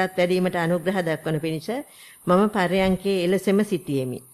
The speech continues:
ශබ්ද, සිතුවිලි හා වේදනා පැවතිය නමුත් ඒවා සතිය බිඳීමට තරම් ප්‍රබල නොවිනි. ඔබ වහන්සේ ධර්මදේශනාවට වැඩම කළ පසුවද පෙරදරි කරගත් සතියෙන් යුතුව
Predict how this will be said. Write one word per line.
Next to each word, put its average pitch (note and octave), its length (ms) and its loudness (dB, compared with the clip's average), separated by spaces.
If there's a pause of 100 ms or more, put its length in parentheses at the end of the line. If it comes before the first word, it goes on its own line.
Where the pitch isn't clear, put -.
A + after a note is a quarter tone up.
(320)
ශබ්ද, F3+ 440 -2
සිතුවිලි F3+ 500 0
හා F3+ 220 -2
වේදනා F3 560 2
පැවතිය F3 440 -2
නමුත් D#3 300 -2 (340)
ඒවා F3+ 300 0
සතිය F#3 440 0
බිඳීමට F3+ 480 2
තරම් F3 340 -2
ප්‍රබල E3 380 2
නොවිනි. D3+ 420 2 (1040)
ඔබ F3+ 80 -2
වහන්සේ A3+ 580 2 (420)
ධර්මදේශනාවට G3+ 880 2
වැඩම F3+ 300 2
කළ F#3+ 220 -2
පසුවද D3+ 520 -4 (1600)
පෙරදරි G#3 440 2
කරගත් G#3+ 440 -2 (120)
සතියෙන් F#3 480 2
යුතුව D#3+ 320 0